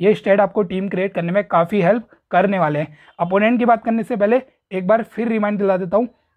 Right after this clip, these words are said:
इस मैच की फाइनल एसएल टीम और सभी फुटबॉल मैचेस हम Telegram चैनल में कवर करते हैं, लिंक है डिस्क्रिप्शन में, जरूर से जरूर ज्वाइन कर लीजिए। नहीं तो आप जो है Telegram में एट द रेट फैंटेसी स्पोर्ट्स स्पाई सर्च मार के भी ज्वाइन कर सकते हैं। थ्री के से ज़्यादा सब्स वाला चैनल आपको मिल जाएगा।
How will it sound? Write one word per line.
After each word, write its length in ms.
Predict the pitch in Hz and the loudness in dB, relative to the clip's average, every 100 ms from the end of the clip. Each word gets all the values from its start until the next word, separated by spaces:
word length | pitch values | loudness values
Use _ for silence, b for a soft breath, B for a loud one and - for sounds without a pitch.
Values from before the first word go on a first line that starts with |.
| _ | _
इस 200 | 240 247 | -4 0
मैच 200 | 240 226 | 0 0
की 120 | - 247 | 0 -4
फाइनल 360 | 196 190 208 | -2 0 2
एसएल 260 | 190 190 190 | 2 0 -2
टीम 220 | 208 220 | 0 2
और 80 | 214 | 0
सभी 220 | 185 170 | 0 -2
फुटबॉल 300 | 196 180 160 | -2 -2 -2
मैचेस 260 | 185 175 180 | -2 -2 0
हम 120 | 196 | 0
Telegram 440 | 175 165 160 165 190 | 0 -2 0 0 0
चैनल 240 | 170 175 | 0 0
में 120 | 190 | 0
कवर 200 | 185 190 | 2 2
करते 240 | 185 175 208 | 2 0 0
हैं, 140 | 262 b b b | -2 b b b
लिंक 260 | 156 190 208 | -2 0 2
है 80 | 214 | 2
डिस्क्रिप्शन 460 | 196 - 170 208 | 2 -2 -4 0
में, 160 | 220 254 b b _ | 2 0 b b _
जरूर 360 | 151 170 214 233 | -2 2 4 4
से 120 | 233 | 2
जरूर 260 | 196 190 196 | 2 2 2
ज्वाइन 220 | 190 202 | 2 2
कर 80 | 196 | 0
लीजिए। 260 | 202 202 | 0 0
नहीं 180 | 240 214 | 0 0
तो 100 | 170 | 0
आप 100 | 190 | 0
जो 140 | 175 185 | 2 2
है 160 | 190 | 0
Telegram 380 | 175 175 180 170 | -2 -4 -2 -2
में 120 | 190 | -2
एट 60 | 185 | -4
द 100 | 165 | -2
रेट 260 | 185 190 - | -2 -4 -4
फैंटेसी 480 | 165 151 165 202 175 | -6 -4 -4 -4 -4
स्पोर्ट्स 340 | - 170 180 | -4 -4 -2
स्पाई 320 | 151 170 165 170 | -4 0 0 0
सर्च 260 | 185 175 | -2 -2
मार 160 | 185 170 | -2 -2
के 100 | 175 | -2
भी 80 | 175 | -2
ज्वाइन 240 | 160 165 | -2 -2
कर 100 | 165 | -2
सकते 240 | 160 - | -4 0
हैं। 100 | 214 - b b b _ - | 0 0 b b b _ -2
थ्री 180 | 220 | 0
के 160 | 233 214 | 2 2
से 100 | 196 | 2
ज़्यादा 240 | 196 175 180 | 0 0 0
सब्स 240 | 196 - | -2 -2
वाला 180 | 175 196 | 0 0
चैनल 280 | 170 170 170 | 0 -2 -2
आपको 200 | 160 180 | -4 -4
मिल 140 | 170 | 0
जाएगा। 280 | 170 185 262 | 2 2 0